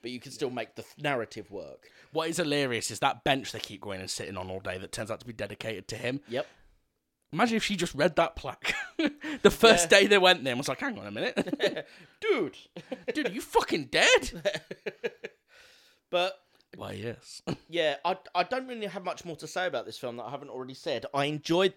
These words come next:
Speaker 1: this one. Uh, it's cheesy. It's a bit, you know, it, it's not gonna win any awards, obviously. People seem
Speaker 2: Mm.
Speaker 1: to really,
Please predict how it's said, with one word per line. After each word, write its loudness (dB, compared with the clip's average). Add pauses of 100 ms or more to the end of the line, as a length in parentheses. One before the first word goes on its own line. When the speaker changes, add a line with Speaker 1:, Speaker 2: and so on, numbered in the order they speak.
Speaker 1:
this 0
one. 2 (800)
Uh, 2
it's -8
cheesy. -4 (220)
It's -8
a 0
bit, -8 (340)
you -8
know, -4
it, -10 (300)
it's -4
not -2
gonna 0
win 0
any -4
awards, -2 (120)
obviously. -4
People -10
seem -8
Speaker 2:
Mm. -14
Speaker 1:
to -6
really, -6